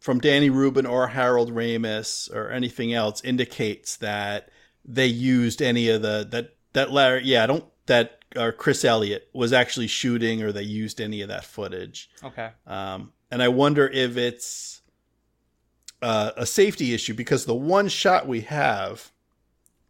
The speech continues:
Speaker 1: um, for this sequence at least, the one shot we have that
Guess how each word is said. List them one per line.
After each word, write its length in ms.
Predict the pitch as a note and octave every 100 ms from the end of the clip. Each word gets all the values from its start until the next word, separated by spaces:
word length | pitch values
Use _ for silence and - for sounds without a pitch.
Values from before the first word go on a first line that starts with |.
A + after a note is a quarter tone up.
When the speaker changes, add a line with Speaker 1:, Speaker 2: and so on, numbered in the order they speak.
| -
Speaker 1:
um, 240 | A#2+ -
for 180 | - C#3
this 220 | D3 D#3+
sequence 420 | - D#3 D3+ A#2
at 80 | A#2
least, 220 | G#2+ G2+
the 100 | -
one 220 | A#2+ D#3+ G3
shot 280 | - E3
we 120 | C3+ C3+
have 360 | C#3+ C3+ A2+
that 220 | A#2+ G#2+